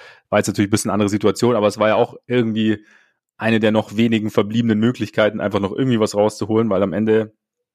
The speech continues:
ja, wie du sagst, die Offense hat nicht funktioniert. Die der Nuggets hat ja auch nicht optimal funktioniert. Also die Turnover waren ja auch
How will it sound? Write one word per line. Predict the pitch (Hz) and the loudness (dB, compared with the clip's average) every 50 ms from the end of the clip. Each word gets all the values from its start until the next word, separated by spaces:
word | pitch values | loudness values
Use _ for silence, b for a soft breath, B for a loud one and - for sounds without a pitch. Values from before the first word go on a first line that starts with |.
| _ _ | _ _
ja, | 117 110 98 - - - | -2 -2 -2 -2 -2 -6
wie | 98 | -6
du | 101 | -2
sagst, | 92 107 104 - - - - | 0 0 0 -2 -4 -10 -8
die | 101 | -4
Offense | 76 107 - - 113 104 - - | -2 -2 -2 -2 -2 -2 0 -2
hat | - - | -2 -2
nicht | 107 - | -6 -6
funktioniert. | - 113 101 - - 110 107 104 B B B B B B B B B - | -6 -8 -6 -4 -2 -2 -2 -2 B B B B B B B B B -2
Die | |
der | 131 139 | 0 2
Nuggets | 131 131 156 175 160 - | 2 2 2 0 0 0
hat | 135 | 0
ja | 127 90 | 0 2
auch | 139 | 2
nicht | 151 139 117 | 0 0 0
optimal | 127 - - 120 113 107 107 | -2 -2 0 0 2 2 2
funktioniert. | 104 - 117 104 - 110 104 101 - | 0 -2 -6 -4 -2 -2 -2 0 0
Also | 107 104 104 | 0 -2 -2
die | 107 98 | -6 -4
Turnover | - 127 135 139 139 135 127 131 120 | 0 0 0 2 0 0 0 0 0
waren | 120 123 123 | 0 0 2
ja | 120 | 2
auch | 123 123 - | 0 0 -2